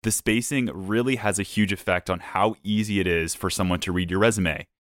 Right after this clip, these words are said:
And in our past episode where we talked about resume, the time it takes for people to spend on your resumes, we know that they don't really spend that much time. It's a quick glance.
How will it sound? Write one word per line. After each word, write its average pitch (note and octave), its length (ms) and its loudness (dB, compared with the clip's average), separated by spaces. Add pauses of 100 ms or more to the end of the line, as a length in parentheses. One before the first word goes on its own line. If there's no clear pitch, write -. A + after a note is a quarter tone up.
(300)
And B2 220 0
in B2 80 0
our B2 80 2
past A2+ 320 -2
episode G#2+ 320 0
where G2 120 4
we G2 120 0
talked - 300 2
about F#2 320 2
resume, F#2+ 840 2
the G2+ 120 0
time A2+ 360 0
it G#2 80 -4
takes - 420 -2
for G#2 140 2
people G2+ 340 -2
to F#2+ 120 -2
spend F#2 360 0
on D#2+ 160 -2
your E2 120 -4
resumes, A2+ 640 0 (140)
we G#2+ 120 -4
know G#2 200 2
that F#2+ 220 -2
they F2+ 140 0
don't C3 420 0
really G#2+ 280 2
spend F#2+ 680 0
that F2 240 0
much F2+ 240 -2
time. E2 500 0
It's F2+ 140 -4
a - 40 -2
quick - 300 0
glance. F2 600 -2